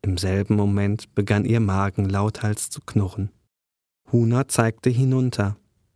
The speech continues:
„Alles Bio.“ „Wer zuerst da ist.“ Lachend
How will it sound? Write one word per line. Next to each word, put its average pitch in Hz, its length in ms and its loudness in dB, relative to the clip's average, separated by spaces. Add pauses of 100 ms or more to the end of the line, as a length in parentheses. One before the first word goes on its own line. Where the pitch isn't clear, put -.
(440)
„Alles 156 360 2
Bio.“ 110 440 0 (840)
„Wer 107 220 4
zuerst 110 440 2
da 151 220 4
ist.“ 113 400 -2 (1080)
Lachend 104 420 2